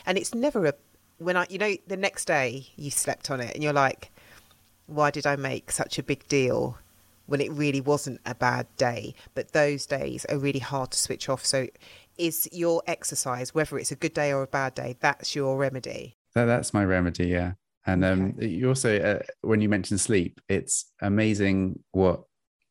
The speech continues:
Speaker 2: sleep does. If you've been upset or felt emotional or had a tough day, if you've had a sleep or a nap,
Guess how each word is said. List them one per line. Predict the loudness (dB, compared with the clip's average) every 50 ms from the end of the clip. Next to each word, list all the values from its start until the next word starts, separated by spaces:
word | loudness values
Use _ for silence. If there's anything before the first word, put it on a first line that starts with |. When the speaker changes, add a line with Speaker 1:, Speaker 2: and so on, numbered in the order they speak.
| -6 -4
Speaker 2:
sleep | 2 4 4 2 4
does. | 4 4 4 4 2 -4 -8 -10 -2 0
If | 0 0 2 2
you've | 2 2 2 0 -2 0
been | 0 0 0
upset | 0 -4 -10 _ -8 -2 2 4 4 4 2 2 -2
or | -4 -4
felt | 0 0 0 2
emotional | 2 2 2 2 0 -2 0 2 2 4 4 2 2
or | 4 2 2 2 -2 -8 -20 -20 _ -2
had | -2 0
a | 0
tough | 2 0 -2 0 2
day, | 2 4 6 6 4 4 2 -2 _ _ _ -20 _ _ _ _ -2
if | -2 0 2 2
you've | 0 2
had | 2 0
a | 0 0
sleep | 0 0 2 2 0 2 0
or | 0 2
a | 4
nap, | 4 4 2 0 -2